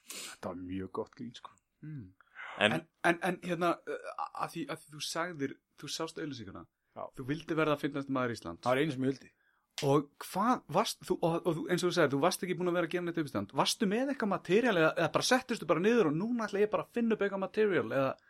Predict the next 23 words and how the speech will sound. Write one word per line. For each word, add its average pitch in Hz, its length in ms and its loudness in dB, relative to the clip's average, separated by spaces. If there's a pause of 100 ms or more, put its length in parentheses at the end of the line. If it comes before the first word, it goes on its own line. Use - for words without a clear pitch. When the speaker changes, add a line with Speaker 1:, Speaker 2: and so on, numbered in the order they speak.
(360)
Speaker 2:
þú 139 40 -4
veist, - 160 -10
hvernig 208 240 2
virkar 247 260 -2
það? 147 80 -8
Þú 185 80 6
ert 185 220 0
væntanlega 214 340 2
að - 80 -12
koma 240 160 4
með 196 140 2
eitthvað 165 180 0
efni. - 280 -8 (280)
Þú 135 140 0
stendur 196 400 4
ekki 151 100 2
bara 151 80 8
þarna 139 160 4
og - 60 -2
segir 220 260 6
eitthvað, - 240 -6
skilur. - 320 -14
Speaker 1:
Nei, 135 160 6